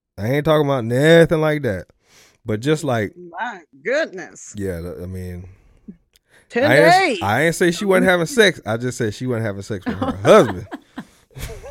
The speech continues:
Speaker 2: Oh.
Speaker 1: Yeah.
Speaker 2: Uh-oh.
Speaker 1: Yeah.
Speaker 2: Uh-oh.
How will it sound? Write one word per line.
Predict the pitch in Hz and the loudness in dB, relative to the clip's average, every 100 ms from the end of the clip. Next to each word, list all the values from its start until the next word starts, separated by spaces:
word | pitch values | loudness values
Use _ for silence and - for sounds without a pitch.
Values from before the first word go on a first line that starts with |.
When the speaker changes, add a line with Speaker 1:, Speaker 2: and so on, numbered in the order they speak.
| 466 571 156 - 151 - - 110 | -10 -4 -4 -4 -8 -8 -14 -6
Speaker 2:
Oh. | 285 339 311 143 - _ _ _ | 0 0 -2 -8 -16 _ _ _
Speaker 1:
Yeah. | - 90 104 87 80 | -14 -6 -2 -2 -4
Speaker 2:
Uh-oh. | 233 - 214 214 202 _ _ - | -8 -8 -10 -14 -18 _ _ -20
Speaker 1:
Yeah. | - | -10
Speaker 2:
Uh-oh. | 202 180 180 | -8 -8 -12